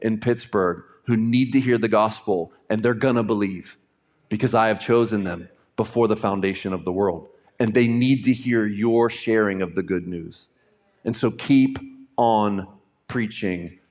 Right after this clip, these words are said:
sharing the good news, telling of Jesus.'" And he stayed a year and six months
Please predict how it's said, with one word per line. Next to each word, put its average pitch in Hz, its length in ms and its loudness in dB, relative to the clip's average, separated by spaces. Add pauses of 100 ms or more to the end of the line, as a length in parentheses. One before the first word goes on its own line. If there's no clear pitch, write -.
sharing 120 540 0
the 107 80 -2
good 98 220 0
news, 90 460 -6 (300)
telling 113 640 -2
of 95 180 -2
Jesus.'" 92 680 -6 (600)
And 160 160 4
he 190 80 4
stayed 185 600 4
a 131 80 6
year 185 540 2
and 156 260 2
six - 460 -2
months 120 680 -2